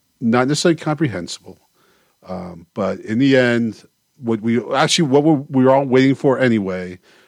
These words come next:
was just the regeneration scene. That's always the big one. And we pretty much knew, I knew what was coming because some a-hole out there slapped it in the freaking title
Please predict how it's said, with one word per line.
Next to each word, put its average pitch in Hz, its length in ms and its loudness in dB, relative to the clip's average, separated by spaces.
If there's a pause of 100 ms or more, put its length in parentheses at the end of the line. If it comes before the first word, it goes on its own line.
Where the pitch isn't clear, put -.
(160)
was 107 140 -2
just - 260 -2
the 113 80 -6
regeneration 107 760 0
scene. 87 440 -12 (160)
That's - 200 -14
always 101 280 -4
the 107 60 -8
big 90 220 -8
one. 85 300 -12 (420)
And 95 840 -4 (200)
we 117 80 -2
pretty 170 220 2
much 156 260 2
knew, 131 140 0
I 151 160 4
knew 165 380 6
what 143 120 4
was 135 140 -2
coming 131 400 0
because 110 540 -10 (300)
some 120 440 -2
a-hole 110 720 2
out 107 300 -4
there 98 380 -6 (280)
slapped 113 500 -2
it 104 140 -2
in 104 180 2
the 92 300 -2 (320)
freaking 110 520 -2
title 113 520 0